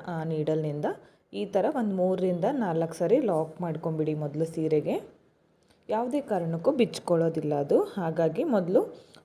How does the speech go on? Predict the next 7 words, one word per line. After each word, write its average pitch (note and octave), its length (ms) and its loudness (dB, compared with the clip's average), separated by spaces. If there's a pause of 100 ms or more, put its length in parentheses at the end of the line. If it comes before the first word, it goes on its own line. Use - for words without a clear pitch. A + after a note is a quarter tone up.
ಒಂದು G3+ 400 -4
ಮೂರರಿಂದ A3 440 2
ನಾಲ್ಕು E3+ 360 -2
ಸರಿ A3 200 0
ಲಾಕ್ F#3 340 0
ಮಾಡ್ಕೋಬೇಕು D3+ 560 -4
ಸೀರೆಗೆ. D#3 520 -2